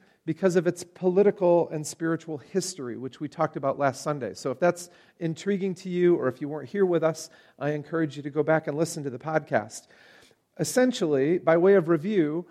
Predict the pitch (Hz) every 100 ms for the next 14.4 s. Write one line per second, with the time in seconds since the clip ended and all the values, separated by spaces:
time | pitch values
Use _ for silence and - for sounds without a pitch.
0 | _ _ 170 180 175 - 214 208 190 151
1 | 185 185 185 - 226 240 214 190 170 -
2 | 226 202 131 151 208 - _ _ _ _
3 | _ _ _ _ 151 190 190 185 190 185
4 | 151 165 247 233 190 151 127 120 160 180
5 | _ _ _ 165 165 208 202 220 - 220
6 | 208 175 - - 233 233 - 139 160 151
7 | 175 160 160 - 208 208 190 202 - 175
8 | 165 156 170 156 160 - - - _ -
9 | 156 160 170 196 175 147 147 170 - -
10 | _ _ - 170 165 - 226 226 240 -
11 | 208 175 139 135 170 185 _ _ _ _
12 | - 170 208 202 165 196 202 214 202 175
13 | 170 - 190 175 143 139 139 139 139 151
14 | 147 147 117